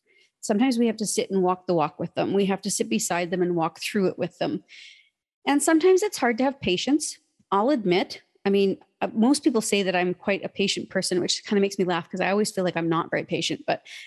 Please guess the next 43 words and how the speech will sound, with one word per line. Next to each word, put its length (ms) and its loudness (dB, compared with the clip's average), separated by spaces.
um, 340 0
I 80 2
work 200 0
really 140 2
hard 220 0
at 160 -8
being 280 2
patient 440 0
with 120 -4
people. 380 -2
And 460 2
when, 640 2
you 80 2
know, 180 2
these 240 -2
things 240 0
come 180 -2
up 140 0
and 100 0
you're 100 2
like, 140 -2
"But 120 0
I've 100 0
got 160 -2
seventeen 540 2
thousand 420 2
other 160 2
things 340 0
to 80 -10
do." 480 2
Ah, 720 -2
<laughs> 800 -4
having, 340 -2
taking 300 2
the 80 2
time 320 0
to 100 -6
just 180 -4
take 160 -2
a 60 -2
breath 400 -2
and 160 2
really 340 0